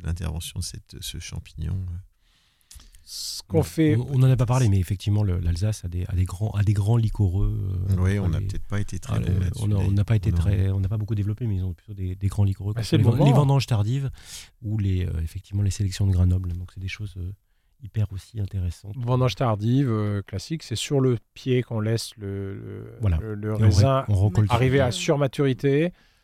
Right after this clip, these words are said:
Speaker 2: euh, et qu'on récolte à surmaturité. Et alors, moi, il y a un truc que j'ai pas encore bien saisi. Est-ce que sélection de grains nobles, c'est une variante de la vendange tardive ? Parce que le botrytis, ça arrive quand on est déjà à surmaturité, ou il arrive, euh, quand
Speaker 1: Bah,
Speaker 2: il
Speaker 1: en
Speaker 2: veut.
Speaker 1: fait, euh,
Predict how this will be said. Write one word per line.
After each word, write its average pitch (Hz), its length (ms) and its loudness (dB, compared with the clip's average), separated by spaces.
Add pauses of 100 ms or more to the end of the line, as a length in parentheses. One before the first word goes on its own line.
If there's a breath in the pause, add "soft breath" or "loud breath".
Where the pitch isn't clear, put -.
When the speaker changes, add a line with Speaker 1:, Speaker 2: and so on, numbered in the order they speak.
(200 soft breath)
Speaker 2:
euh, 120 220 0
et 127 100 2
qu'on 135 160 0
récolte 127 320 2
à 131 60 2
surmaturité. 127 1080 0
Et 147 180 -6
alors, 123 360 0
moi, 131 200 0
il 156 40 4
y - 20 4
a 143 40 4
un 139 40 0
truc 135 160 -6
que 131 60 -4
j'ai 123 100 2
pas 123 320 0 (100)
encore 123 220 -4
bien 123 100 2
saisi. 139 280 0
Est-ce 170 140 2
que 165 120 0
sélection 147 340 0
de 139 60 -2
grains 135 160 2
nobles, 147 220 2
c'est 160 240 0
une 147 200 2
variante 156 440 2
de 139 60 0
la 127 100 0
vendange 127 280 0
tardive ? 143 480 0 (400)
Parce - 120 -18
que 151 80 2 (120)
le 156 80 2
botrytis, 151 420 0
ça 143 140 0
arrive 151 280 0
quand 131 240 -4
on 127 80 0
est 135 100 2
déjà 123 280 2
à 131 40 0
surmaturité, 123 680 -6 (140)
ou 120 520 -8
il 117 80 -4
arrive, 113 260 -2
euh, 107 400 -8
quand 92 80 -4
Speaker 1:
Bah, 85 160 2
Speaker 2:
il 82 40 0
Speaker 1:
en 117 60 0
Speaker 2:
veut. 113 80 2
Speaker 1:
fait, 110 220 -4
euh, 90 460 0